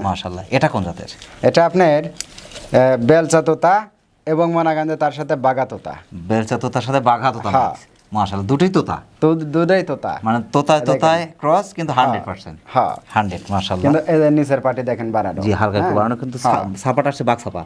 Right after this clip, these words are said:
Speaker 2: একদম বাঘ
Speaker 1: অর্থাৎ
Speaker 2: ছাপা কালার আসছে।
Speaker 1: বাঘ ছাপা কালার আসছে, অর্থাৎ বাঘা তোতা যেটা।
Speaker 2: কালারের মেইন কালার মনে করেন যে এগুলাই ভাই,
Speaker 1: জি।
Speaker 2: হ্যাঁ, খুব সুন্দর কালার।
Speaker 1: ঊনত্রিশ plus হাইট। বয়সটা কেমন চলছে এটা?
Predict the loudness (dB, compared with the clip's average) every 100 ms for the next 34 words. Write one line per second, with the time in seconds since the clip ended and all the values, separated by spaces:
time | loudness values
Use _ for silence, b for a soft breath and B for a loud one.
0 | -4 0 0 0 0 0 0 -4 -4 -4
1 | -4 -4 -4 0 0 0 -4 0 -2 -2
2 | -2 -2 -2 0 2 2 0 -2 -6 -6
3 | 2 2 4 2 0 -2 -4 -4 -2 0
4 | 0 0 0 -4 -4 -4 -2 -2 -2 -4
5 | -4 -2 -2 -2 -4 -4 -6 -2 0 0
6 | 0 -2 0 2 0 0 -2 -2 2 2
7 | 2 0 0 0 -4 -8 -8 0 0 0
8 | -4 -4 -4 -2